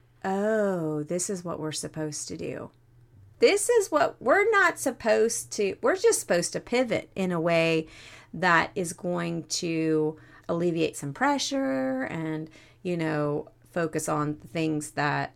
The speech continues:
that we wanted to focus on." Like, there was all of these things. And,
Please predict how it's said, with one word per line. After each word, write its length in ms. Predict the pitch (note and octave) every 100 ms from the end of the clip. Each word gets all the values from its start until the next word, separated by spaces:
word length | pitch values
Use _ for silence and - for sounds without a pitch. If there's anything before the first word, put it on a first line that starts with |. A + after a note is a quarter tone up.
| _ - - - - -
that 160 | D#3
we 120 | - C#3+
wanted 280 | C#3+ C3+ C#3
to 40 |
focus 520 | - C#4+ C#4+ C#4 C4
on." 60 | -
Like, 260 | F#3+ F3 -
there 100 | G#3
was 160 | G3 -
all 280 | F#3 F#3 F3+
of 120 | D#3
these 200 | D#3 -
things. 300 | - - E3+
And, 220 | E3+ D#3+